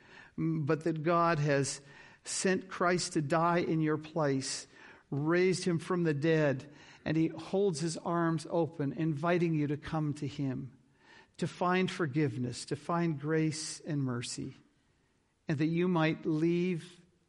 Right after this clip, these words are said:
Christmas twenty nineteen, going into twenty twenty, a-, as a brand new child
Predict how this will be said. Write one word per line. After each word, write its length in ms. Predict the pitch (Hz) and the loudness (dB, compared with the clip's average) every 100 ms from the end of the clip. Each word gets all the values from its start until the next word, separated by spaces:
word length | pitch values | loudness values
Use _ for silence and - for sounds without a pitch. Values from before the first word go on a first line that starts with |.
| _ | _
Christmas 600 | - - 170 - 135 127 | -8 -4 -4 -4 -6 -6
twenty 320 | - 165 160 151 | -8 -2 0 0
nineteen, 680 | 139 143 - - 139 131 139 | 0 -2 -4 -4 -2 -2 -2
going 320 | 147 151 151 | -2 0 0
into 260 | 151 - | -2 -4
twenty 340 | 143 - 147 151 | -8 -6 -4 -4
twenty, 480 | 147 127 123 131 - - _ _ - - - - | -6 -6 -6 -8 -10 -18 _ _ -20 -20 -20 -6
a-, 200 | - - | -4 0
as 340 | 156 151 - - - - - | 2 2 -2 -8 -16 -20 -6
a 60 | 151 | -4
brand 580 | 131 147 160 180 180 160 | 0 2 4 4 4 4
new 400 | 160 160 156 - - - - _ | 4 4 2 -2 -14 -20 -20 _
child 640 | - - 165 156 156 151 | -4 -4 -2 0 0 0